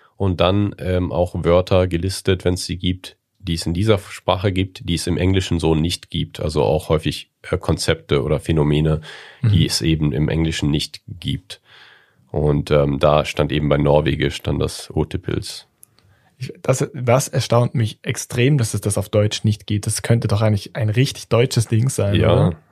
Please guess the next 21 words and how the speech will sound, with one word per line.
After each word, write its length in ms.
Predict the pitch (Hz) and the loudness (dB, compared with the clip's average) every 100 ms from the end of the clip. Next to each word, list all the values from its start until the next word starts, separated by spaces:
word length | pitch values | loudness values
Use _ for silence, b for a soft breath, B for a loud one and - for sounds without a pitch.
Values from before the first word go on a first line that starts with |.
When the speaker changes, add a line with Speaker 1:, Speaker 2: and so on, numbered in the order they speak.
| - | -8
Speaker 1:
eigentlich 280 | 85 85 | -6 -6
schon. 320 | - 98 107 - _ | 0 2 2 -4 _
Speaker 2:
Also 120 | 110 | -4
man 100 | 104 | -2
hat, 120 | 107 120 | 0 0
man 80 | |
trinkt 240 | 110 127 127 | 2 2 2
ja 60 | |
erstens 300 | - 131 131 | 0 0 0
auch 220 | 123 107 - | -2 -4 0
Pilz 380 | 127 185 - | 0 0 -4
und 100 | - | -2
man 160 | 117 104 | 0 0
trinkt 220 | 110 110 | -2 -2
ja 100 | - | 0
auch, 240 | 110 104 - | 0 0 0
ähm, 420 | 110 104 104 101 | 2 4 4 2
Bier 340 | 107 113 123 - | 2 2 2 0
im 360 | 98 98 98 | -2 0 -2
Garten. 560 | 101 98 127 - 170 185 _ _ - | -2 -2 -4 -2 -2 -2 _ _ -2
Speaker 1:
Ja. 220 | 80 - | 0 -2